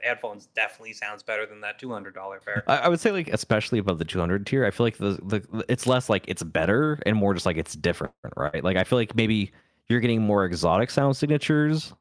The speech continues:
Speaker 2: but, like, that doesn't mean better, right? It just means different, 'cause, like, the people, the audiophiles who pay this money on headphones, they tend to have multiple pairs, not to just wear one, but they, like, they, they actually, you know, it, it's like, it's like, uh,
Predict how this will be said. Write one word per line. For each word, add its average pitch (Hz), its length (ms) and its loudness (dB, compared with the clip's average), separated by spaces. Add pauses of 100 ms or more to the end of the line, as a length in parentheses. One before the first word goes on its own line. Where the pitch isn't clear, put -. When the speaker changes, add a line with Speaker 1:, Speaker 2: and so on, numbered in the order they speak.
(280)
Speaker 2:
but, 113 160 0
like, 95 220 0
that 113 100 4
doesn't 117 220 2
mean 95 140 2
better, 80 300 2
right? 123 200 4
It 82 60 0
just - 120 -6
means 85 180 -2
different, 78 300 -2
'cause, 85 100 -4
like, 87 300 -2 (560)
the 110 100 0
people, 113 320 2
the 98 100 2
audiophiles 110 460 2
who 87 60 -4
pay 95 180 0
this 87 160 -2
money 90 140 2
on 78 100 0
headphones, 95 360 -2
they 95 100 2
tend 92 160 -2
to 87 60 2
have 87 120 0
multiple 87 280 0
pairs, 87 380 -2 (800)
not 107 220 0
to - 100 -14
just 92 220 -2
wear 95 160 4
one, 87 300 2
but 82 100 -4
they, 87 80 2
like, 82 280 0
they, 101 200 0
they 117 180 2
actually, 110 360 2
you 131 120 4
know, 98 60 0
it, 117 200 2
it's 143 160 2
like, 143 200 0 (140)
it's 131 140 0
like, 131 380 -2 (100)
uh, 92 380 4